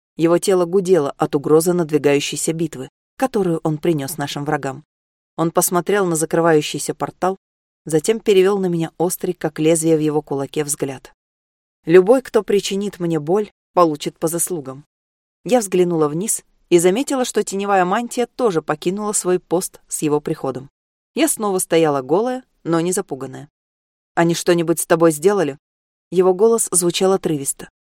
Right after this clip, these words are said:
словно он придерживал всю энергию для боя. Может, Доминика и сбежал,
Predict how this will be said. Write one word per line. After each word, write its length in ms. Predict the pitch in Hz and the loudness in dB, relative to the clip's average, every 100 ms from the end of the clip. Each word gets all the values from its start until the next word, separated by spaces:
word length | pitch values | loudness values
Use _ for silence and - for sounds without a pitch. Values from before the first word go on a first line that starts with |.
| _ | _
словно 440 | - 226 233 214 214 | -6 -2 -2 0 -2
он 160 | 202 | -2
придерживал 580 | 214 214 185 147 143 143 | 0 4 4 4 -2 -2
всю 260 | - - 151 | -2 2 4
энергию 380 | 156 170 160 | 4 2 0
для 160 | 151 160 | 2 2
боя. 320 | 151 135 139 _ _ _ _ | 2 0 -2 _ _ _ _
Может, 320 | 147 156 151 | 0 2 0
Доминика 440 | 139 151 151 143 147 | 0 0 0 0 0
и 40 | |
сбежал, 420 | 143 151 151 208 | 4 2 2 -4